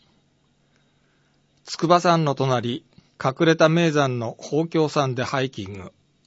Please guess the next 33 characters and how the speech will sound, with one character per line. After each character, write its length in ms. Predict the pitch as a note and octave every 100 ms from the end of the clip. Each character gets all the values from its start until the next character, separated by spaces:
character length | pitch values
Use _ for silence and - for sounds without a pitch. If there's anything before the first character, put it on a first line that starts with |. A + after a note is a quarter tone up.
| _ _ _ _ _ _ _ _ _ _
山 280 | - C#3+ D#3+
頂 220 | D#3+ D#3
で 100 | D3+
は、 280 | C#3+ C3+ B2 _ _ _
ソ 180 | - C3
プ 120 | E3
ラ 120 | F3
ノ 100 | E3+
歌 160 | E3+ E3
手 100 | D3
の 220 | B2 -
森 300 | B2 D#3+ D#3+
恵 160 | E3+ E3+
子 120 | D3+
さ 180 | C#3 C3
ん 80 | B2+
に 80 | A2+
よ 120 | A2
る 200 | G#2+ -
コ 200 | - F3
ン 60 | E3
サ 180 | D3 C3+
ー 20 |
ト 140 | B2
や 120 | G#2
合 200 | G#2+ B2
唱 340 | A2+ D3+ D3 D3+
を 60 | D3
楽 200 | C3 A2+
し 100 | A#2
み 140 | F#2+
ま 140 | F2+ F#2
す。 260 | - -